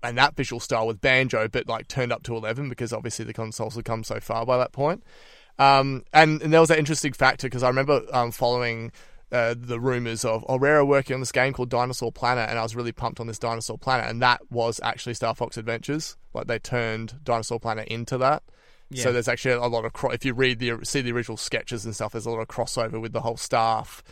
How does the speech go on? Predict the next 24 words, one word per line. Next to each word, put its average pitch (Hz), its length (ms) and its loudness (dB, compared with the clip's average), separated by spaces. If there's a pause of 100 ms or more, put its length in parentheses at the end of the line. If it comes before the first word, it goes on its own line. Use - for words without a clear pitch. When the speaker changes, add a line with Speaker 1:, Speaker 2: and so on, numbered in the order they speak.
(380)
Speaker 1:
and, 117 240 -4
and 117 180 -2
everything 117 300 -4
like 110 120 -6
that, 117 140 2
but 120 60 -4
they've 113 140 -4
just - 160 -6
sort 117 140 -4
of 110 80 -8
replaced 117 380 -4
it - 20 -12
with 113 100 -8
Star 113 220 -4
Fox - 220 -4
I 117 120 -2
P. 131 300 -4 (440)
Um, 113 480 -4 (760)
but 123 260 6 (160)
yeah, 113 220 -2
that 120 180 2
was 117 140 -10
cool. 110 320 -6 (320)
Speaker 2:
Yeah. 117 160 -10